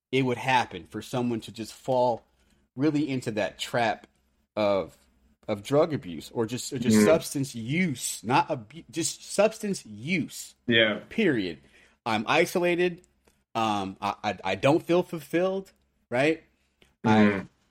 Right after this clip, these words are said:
Speaker 1: I, I can't participate and, and, and be a part of groups that normally fill me up, right? Ch-, church services,
Speaker 2: Right.
Speaker 1: or just
Speaker 2: Yeah.
Speaker 1: fellowship with people, or just going to hang out and grab a cup of coffee, or just going for a walk with, like, your best buddy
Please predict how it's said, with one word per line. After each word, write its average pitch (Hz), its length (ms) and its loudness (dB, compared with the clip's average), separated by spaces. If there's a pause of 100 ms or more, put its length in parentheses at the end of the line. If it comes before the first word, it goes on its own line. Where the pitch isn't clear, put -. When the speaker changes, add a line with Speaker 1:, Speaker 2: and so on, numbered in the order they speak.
Speaker 1:
I, 110 40 -6
I 110 40 -2
can't - 480 2
participate 165 720 -2
and, 110 240 -6
and, 101 380 -6
and 101 160 -10
be 151 120 4
a 151 40 -2
part 151 300 0
of 123 160 -6
groups 156 340 -2
that 117 260 0
normally 143 460 0
fill 151 340 0
me 131 220 2
up, 147 240 -4 (220)
right? 123 360 -2
Ch-, - 140 -10
church 156 300 -2
services, 151 420 2
Speaker 2:
Right. 107 280 4 (380)
Speaker 1:
or 139 80 0
just 107 240 4
Speaker 2:
Yeah. - 40 -10
Speaker 1:
fellowship 185 480 2
with 175 120 -4
people, 185 300 -4
or 180 220 2
just 180 320 -8
going 196 200 0
to 165 40 2
hang 175 380 -2
out 180 220 2
and 113 120 -4
grab 151 220 0
a 139 40 -8
cup 170 200 -6
of - 60 -14
coffee, 175 420 0
or 151 80 2
just 139 220 -4
going 160 180 2
for 165 200 -4
a 131 60 0
walk 135 360 -2
with, 131 100 -4
like, 113 180 -4
your 117 80 -4
best 139 340 -4
buddy 139 400 0